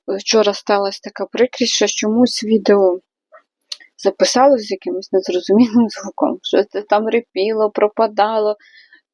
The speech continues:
<coughs> Ой, вибачте. Тому, щоб, знаєте, якусь таку справедливість зробити, я попробувала для початку це відео пере-,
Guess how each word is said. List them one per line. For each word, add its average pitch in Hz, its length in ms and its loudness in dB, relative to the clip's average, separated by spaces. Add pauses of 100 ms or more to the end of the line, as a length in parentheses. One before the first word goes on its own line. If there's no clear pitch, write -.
(300)
<coughs> - 600 -8
Ой, 190 180 -6
вибачте. 180 340 -10 (2000)
Тому, 262 540 4 (500)
щоб, - 320 -6 (680)
знаєте, 196 440 -4
якусь - 460 -6
таку 196 440 2
справедливість 208 1080 0 (340)
зробити, 226 600 -2 (680)
я 233 220 0
попробувала - 600 -2
для 190 140 -2
початку 170 760 -6 (320)
це 190 120 -12
відео 185 420 -2
пере-, 170 520 -4